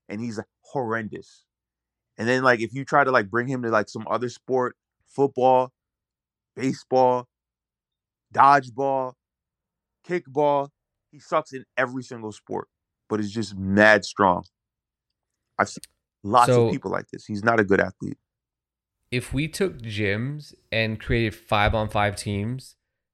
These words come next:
Speaker 2: Derek James' team got Anthony Joshua at center, Jermell Charlo and Errol Spence at the forward,
Speaker 1: This would be, like, actually, they should be
Speaker 2: Ryan Garcia
Speaker 1: I'd, I'd watch this.
Speaker 2: and Frank Martin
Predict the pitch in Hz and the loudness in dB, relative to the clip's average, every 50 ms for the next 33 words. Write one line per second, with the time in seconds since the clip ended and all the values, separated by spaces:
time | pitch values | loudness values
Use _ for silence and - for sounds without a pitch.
0 | _ _ _ 120 110 120 117 120 131 127 120 123 123 117 117 113 107 - - - | _ _ _ -6 0 2 4 4 2 0 -2 -2 -2 0 0 -2 -4 -6 -6 -4
1 | 120 113 113 110 107 - - - 101 92 - - 113 117 117 110 - 123 131 117 | -2 0 0 0 -2 -4 -4 -6 -6 -6 -4 -2 0 0 0 -2 -2 -4 -2 0
2 | 123 113 107 107 - - 113 107 95 - 113 101 98 95 98 101 98 _ _ _ | 0 0 0 0 0 0 -2 -2 -2 0 0 0 0 0 -2 -2 -6 _ _ _
3 | _ _ _ _ _ _ _ _ _ _ _ _ _ _ _ _ _ - - 113 | _ _ _ _ _ _ _ _ _ _ _ _ _ _ _ _ _ -6 -2 2
4 | 117 117 117 117 117 - - 120 110 110 110 110 110 110 110 101 65 - _ 104 | 4 4 4 4 2 0 0 2 2 2 4 2 2 2 0 -2 -4 -6 _ -4
5 | 104 95 - 107 110 107 107 - - 104 104 104 - - - - - - 113 104 | -4 -2 0 0 0 0 0 0 -2 -2 -2 -2 -4 -8 -10 -10 -4 -2 0 0
6 | 98 101 104 104 101 104 _ _ _ _ _ _ _ _ _ _ _ - 196 - | 0 0 -2 -2 -4 -6 _ _ _ _ _ _ _ _ _ _ _ -12 -6 -6
7 | 180 160 165 156 117 - _ - 98 98 - - 98 98 127 - 113 113 110 113 | -4 -4 -2 -4 -4 -2 _ 2 2 2 2 -2 0 0 0 2 2 2 4 4
8 | 120 120 117 120 120 117 - - 123 117 113 113 107 110 110 110 107 107 107 104 | 2 2 2 2 2 0 0 -2 0 2 4 4 6 6 4 4 2 2 2 0
9 | 90 87 _ _ - 95 101 _ _ _ - 113 107 - - - 117 113 - - | -4 -4 _ _ -14 -14 -14 _ _ _ -2 -2 -2 0 0 0 0 0 0 -2
10 | 110 107 101 101 92 98 101 98 98 92 - | 0 0 2 2 2 2 0 0 -2 -4 -6